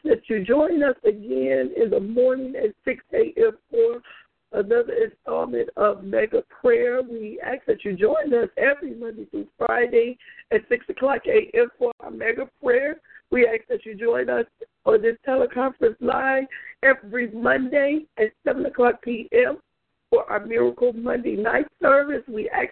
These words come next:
that you join us every Sunday morning at eight o'clock A M for our Bible study. If you have any questions pertaining to the ministry or would like to find out anything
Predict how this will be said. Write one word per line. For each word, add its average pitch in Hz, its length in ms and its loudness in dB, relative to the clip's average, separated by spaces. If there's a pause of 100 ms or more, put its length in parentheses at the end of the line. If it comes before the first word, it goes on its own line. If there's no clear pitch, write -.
that - 180 4
you 196 120 -12
join - 260 2
us 214 140 -2 (120)
every 233 400 -4 (100)
Sunday 269 380 2
morning 262 580 0 (1120)
at 226 260 6
eight 240 160 2
o'clock 262 420 -4
A 233 180 4 (100)
M 247 220 0
for - 160 0
our - 180 -10
Bible 185 480 0 (100)
study. - 460 0 (1200)
If 214 180 -2
you 233 100 6
have 226 300 2
any 269 200 -6
questions - 560 -2
pertaining 285 600 -2
to - 80 -4
the 202 80 6
ministry 240 540 -2
or 208 140 2
would 196 100 0
like 214 240 -4
to 220 100 -6 (100)
find 240 240 2
out 240 180 -2
anything 240 680 0